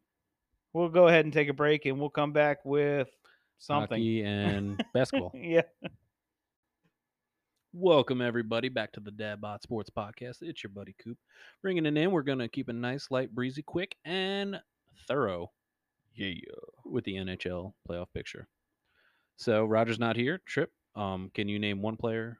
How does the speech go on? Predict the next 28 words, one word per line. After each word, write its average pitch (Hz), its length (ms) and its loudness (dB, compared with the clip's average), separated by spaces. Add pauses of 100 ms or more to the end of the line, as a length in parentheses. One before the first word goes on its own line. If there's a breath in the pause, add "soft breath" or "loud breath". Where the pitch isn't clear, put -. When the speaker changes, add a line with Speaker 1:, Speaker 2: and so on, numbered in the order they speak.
Speaker 2:
or 101 240 -2 (380)
one, 139 260 0
yeah, 135 180 -2
one 139 280 -2
player 110 360 -2
in 104 180 -8
the 101 120 -6
N 104 140 -8
H 104 140 -10
L 110 80 -6
right 110 160 -6
now? 110 160 -12 (520)
Speaker 1:
Sidney 131 400 -10
Crosby. 92 600 -12
Speaker 2:
He's 95 160 -8
not 95 80 -6
in 87 80 -8
the 90 80 -12
playoff 90 260 -8
right 85 140 -14
now. 92 120 -16 (320)
Speaker 1:
Oh, 143 180 0
in 117 80 -6
the 104 60 -10
playoffs? 135 580 -6
Speaker 2:
Yeah. 82 160 -12 (1080)
Speaker 1:
Are 156 180 -2
the, 143 800 -4